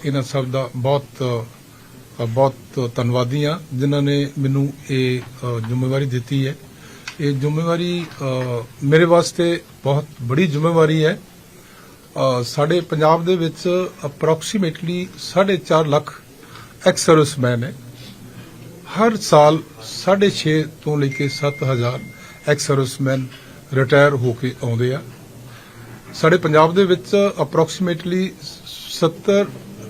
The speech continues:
ਪਚੱਤਰ ਹਜ਼ਾਰ ਦੇ ਲਾਗੇ ਛਾਗੇ ਵਾਰ ਵਿਡੋਜ਼ ਹੈ, ਵਿਡੋਜ਼ ਹੈ। ਇਹਨਾਂ ਸਾਰਿਆਂ ਦੀ,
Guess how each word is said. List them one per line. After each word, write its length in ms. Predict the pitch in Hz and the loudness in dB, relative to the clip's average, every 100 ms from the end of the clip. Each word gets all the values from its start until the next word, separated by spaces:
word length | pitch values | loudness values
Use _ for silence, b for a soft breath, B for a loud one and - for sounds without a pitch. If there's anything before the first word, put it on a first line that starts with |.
| - - - | -18 -16 -4
ਪਚੱਤਰ 420 | 147 131 - 190 | 0 0 2 2
ਹਜ਼ਾਰ 300 | 147 139 135 | 4 4 4
ਦੇ 100 | 139 | 2
ਲਾਗੇ 240 | 123 123 | 0 -2
ਛਾਗੇ 360 | 139 123 117 208 - B B B - - | -2 -4 -4 -6 -8 B B B -18 -8
ਵਾਰ 320 | 139 147 165 160 | 4 8 8 8
ਵਿਡੋਜ਼ 480 | 127 131 151 113 | 4 6 6 6
ਹੈ, 80 | 110 110 | -2 -4
ਵਿਡੋਜ਼ 540 | 120 131 147 156 113 | -2 0 4 4 4
ਹੈ। 120 | 110 - - - - - B B B B B B - - - - | -4 -10 -18 -20 -20 -20 B B B B B B -18 -20 -12 2
ਇਹਨਾਂ 240 | 214 240 | 4 4
ਸਾਰਿਆਂ 540 | - - 185 240 254 160 | 2 2 6 8 8 6
ਦੀ, 200 | 117 | 4